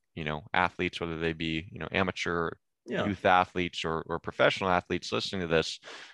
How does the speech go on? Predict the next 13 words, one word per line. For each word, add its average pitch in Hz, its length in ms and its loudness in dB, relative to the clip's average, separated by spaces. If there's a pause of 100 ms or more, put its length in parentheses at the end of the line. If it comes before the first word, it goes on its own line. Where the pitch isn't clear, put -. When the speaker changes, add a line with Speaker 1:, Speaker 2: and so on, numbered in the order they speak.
Speaker 1:
as 90 160 2
far 92 160 4
as 87 100 2
just, - 360 -2 (160)
uh, 80 320 2 (360)
you 85 120 -2
know, 85 40 0
any 87 320 0 (100)
ways 92 400 4
they 87 140 0
can 85 220 -8
go 87 140 2
about 82 360 2